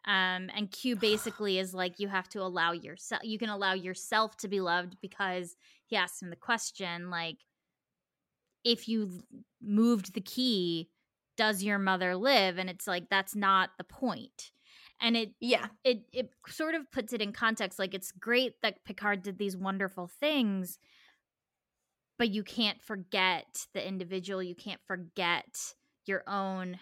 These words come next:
Speaker 1: health. It, it's sort of, I'm, like, tying it back to activism a little bit and how to be a be-, the best activist you can be, which is to remember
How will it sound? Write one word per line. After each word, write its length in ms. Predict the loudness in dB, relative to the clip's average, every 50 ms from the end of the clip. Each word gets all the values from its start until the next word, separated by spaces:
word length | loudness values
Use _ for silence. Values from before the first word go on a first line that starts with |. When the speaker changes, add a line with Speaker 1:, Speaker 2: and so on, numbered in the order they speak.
| -4 0
Speaker 1:
health. 220 | 0 0 0 0
It, 180 | -2 -2 -2 -4
it's 240 | -4 -4 -4 -2 0
sort 180 | 0 2 4 4
of, 80 | 4 2
I'm, 120 | 2 0
like, 140 | 0 -2 -4
tying 280 | -2 0 0 2 2
it 120 | 0 0 0
back 260 | 0 0 0 -2 -6
to 240 | -6 -4 -4 -2 -2 2
activism 600 | 2 2 2 2 0 -6 -6 -4 -4 -4 -6 -6
a 80 | -8 -6
little 180 | -8 -8 -8 -8
bit 160 | -8 -8 -8
and 120 | -8 -8
how 160 | -4 -4 -4
to 80 | -4 -4
be 220 | -6 -6 -4 -4
a 40 | -4
be-, 120 | -4 -6 -8 -10 -10 -10 -10
the 80 | -10 -8
best 300 | -4 -4 -4 -4 -4 -4
activist 500 | -2 -2 -2 -2 -4 -10 -10 -10 -10 -10
you 80 | -12 -8
can 320 | -4 -2 -2 0 0 0
be, 320 | 0 0 0 0 -2 -4 -8 -14 -20 -20 -20 -20 -8 _
which 180 | -2 -2 -2 -2
is 140 | -4 -6 -4
to 120 | -4 -2
remember 600 | 0 0 2 2 2 2 2 4 4 4 4 4